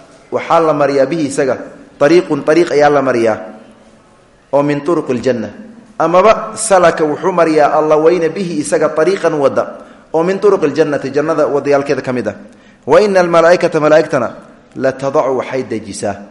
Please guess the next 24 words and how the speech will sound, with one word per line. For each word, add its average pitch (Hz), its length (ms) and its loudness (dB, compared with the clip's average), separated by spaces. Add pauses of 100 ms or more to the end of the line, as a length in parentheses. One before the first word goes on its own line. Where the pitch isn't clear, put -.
(480)
ajnaxati, 127 800 -2
ajnixataha, 120 840 -6 (400)
garbaheeda 147 440 0
ayay 143 220 2
dejisaa, 107 480 -4 (260)
oy 143 120 -4
dhulka 196 220 0
u 190 80 0
dhigtaa, 135 320 0 (380)
litaalibi 127 480 0
lcilmi, 135 320 -6
qofka 135 280 -2
cilmiga 110 320 -4
dalba, 101 300 -4 (500)
lirida 143 440 0
Allaahi, 135 500 0
alla 135 320 0
raalli 135 240 -2
ahaansho 131 280 -4
uu 135 40 -4
ka 170 140 -6
noqday 131 420 -2
dad 190 240 0
awgeed, 147 360 2